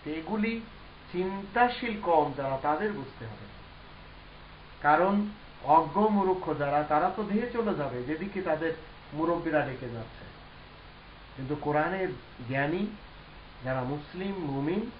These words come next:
তারা কোনোদিন বিশ্ব ইজতেমা একমাত্র আরাফাতের মাঠ ছাড়া অন্য কোথাও তারা একত্রিত হওয়ার মতবাদকেই মানবে না।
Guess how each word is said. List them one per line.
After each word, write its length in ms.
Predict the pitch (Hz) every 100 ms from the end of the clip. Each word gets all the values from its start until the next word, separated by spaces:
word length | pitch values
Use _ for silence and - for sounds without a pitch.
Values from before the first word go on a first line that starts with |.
| - - - -
তারা 220 | 135 143 151
কোনোদিন 560 | 160 202 170 123 104 - - - - - - - 117
বিশ্ব 500 | 151 175 - 202 175
ইজতেমা 460 | - - 160 156
একমাত্র 800 | 147 139 151 151 - 156 143 131 117 120
আরাফাতের 580 | 131 151 165 170 170
মাঠ 300 | 147 156 160
ছাড়া 240 | 185 180 202 - - - -
অন্য 320 | 139 147 131 117
কোথাও 520 | 165 175 185 160 143 - - - -
তারা 260 | - 139 135
একত্রিত 600 | 131 175 180 - 151 151
হওয়ার 340 | 123 139 135 120 - - - -
মতবাদকেই 720 | 123 151 175 202 226 226 175
মানবে 360 | 131 117 113
না। 100 | 107